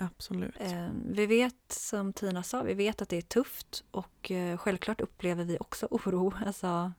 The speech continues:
Speaker 2: till och från.
Speaker 1: Mm.
Speaker 2: Inte likadant som vi gjorde förr, för vi har jobbat så mycket med oss själva och vi har tränat upp tryggheten och tilliten.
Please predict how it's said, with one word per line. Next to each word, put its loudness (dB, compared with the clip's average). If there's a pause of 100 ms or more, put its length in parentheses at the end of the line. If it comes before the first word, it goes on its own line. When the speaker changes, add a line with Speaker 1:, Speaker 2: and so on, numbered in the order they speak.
(180)
Speaker 2:
till -2
och -4
från. 2 (100)
Speaker 1:
Mm. 4 (180)
Speaker 2:
Inte -2 (1120)
likadant 4
som -2
vi 0
gjorde 2
förr, 4
för -4
vi 2
har 2
jobbat 0
så 0
mycket 4
med 2
oss -2
själva -2
och -2
vi 0
har 4
tränat 2
upp -4
tryggheten -2
och -8
tilliten. 0